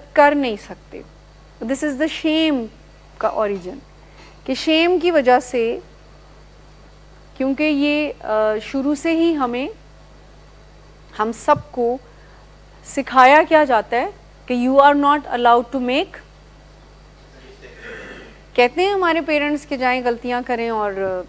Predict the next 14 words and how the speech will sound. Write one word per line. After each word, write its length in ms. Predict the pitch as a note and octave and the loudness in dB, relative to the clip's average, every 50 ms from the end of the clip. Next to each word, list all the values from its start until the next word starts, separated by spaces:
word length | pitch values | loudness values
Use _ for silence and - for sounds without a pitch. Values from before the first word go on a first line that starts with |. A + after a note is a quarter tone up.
| - - - | -16 -12 -6
ठीक 240 | - C#4 C#4 C4 C4+ | -4 -4 -2 0 0
है 140 | A#3+ A3+ A3+ - - - - - - - - - | 0 0 0 -4 -10 -20 -20 -20 -20 -10 -2 2
fail 200 | C#4 C4+ C4+ C4+ | 4 6 6 6
हो 120 | B3+ A#3+ | 6 4
जाएं, 360 | A3+ A#3+ A3+ A3 A3 A3 A3 G#3+ - - - - - - - - - - - - - - - - - - - - - - - - | 2 0 -2 -4 -4 -6 -8 -10 -16 -20 -20 -20 -20 -20 -20 -20 -20 -20 -20 -20 -20 -20 -20 -20 -20 -20 -20 -20 -20 -20 -8 -2
कहते 240 | - A#3+ B3 - F4+ | -2 -2 -2 -2 -4
हैं, 140 | G4+ G#4+ G#4 - - - - - - - - - - - - - - | -6 -6 -8 -12 -16 -20 -20 -20 -20 -20 -20 -20 -20 -20 -20 -8 0
क्या 160 | - C#4 C#4+ | 2 2 4
कहते 300 | C#4+ D4+ C#4 - - - | 4 2 -2 -4 -4 -8
हैं, 180 | A3 G#3 G3+ D4 | -8 -8 -8 -6
Innocently 580 | - C#4 D4 F4 - - E4 E4 E4 D#4 D#4+ E4+ | -6 -4 -4 -2 -2 -2 -2 -2 -2 -4 -4 -2
क्या 180 | - D#4+ D4+ D#4 | 0 2 2 2
कहते 280 | C4+ C#4+ C4 C4+ - B3+ | 0 -2 -4 -4 -6 -12
हैं, 120 | B3+ | -12